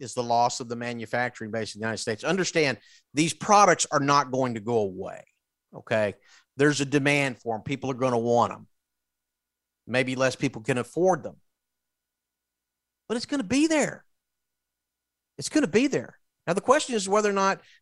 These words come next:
the U S economy has benefits from the jobs and the taxes it pays as a productive sector of America. Or does it go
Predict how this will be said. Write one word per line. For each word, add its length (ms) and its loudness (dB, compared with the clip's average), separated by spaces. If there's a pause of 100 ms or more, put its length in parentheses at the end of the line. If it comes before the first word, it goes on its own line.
the 80 0
U 200 6
S 160 6
economy 760 0 (400)
has 320 0
benefits 640 0
from 260 -4
the 60 -6
jobs 760 -4 (500)
and 120 -4
the 60 0
taxes 520 -2
it 100 -6
pays 480 -2 (460)
as 440 2
a 360 0 (380)
productive 520 0
sector 640 -2 (1700)
of 140 -8
America. 580 -6 (680)
Or 160 0
does 160 -6
it 140 -10
go 380 -4